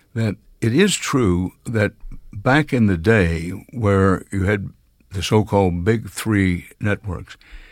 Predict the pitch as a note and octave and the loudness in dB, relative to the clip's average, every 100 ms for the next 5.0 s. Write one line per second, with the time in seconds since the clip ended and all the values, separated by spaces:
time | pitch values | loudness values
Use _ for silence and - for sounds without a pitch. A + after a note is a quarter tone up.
0 | - - _ - G#2 G#2+ G2+ F2 - - | -20 -20 _ -8 -4 -2 -2 -4 -8 -4
1 | B2+ D#3+ - C#3 B2 B2 A2 - A2+ A2+ | 2 2 2 -2 0 0 0 -2 -4 -2
2 | A2+ A2+ - F#2 G#2+ F#2 G#2 A2+ G2 F2 | -4 -6 -10 -8 -6 -2 0 0 0 -4
3 | - A2+ A#2 B2 G2 G#2+ G#2+ F2+ G#2+ A#2+ | -4 0 2 2 -2 -2 0 2 0 0
4 | G2+ F2+ G#2 G#2 G#2+ - G#2 F#2 G2 F2+ | 0 -2 -2 -2 -2 -4 -4 -4 -4 -6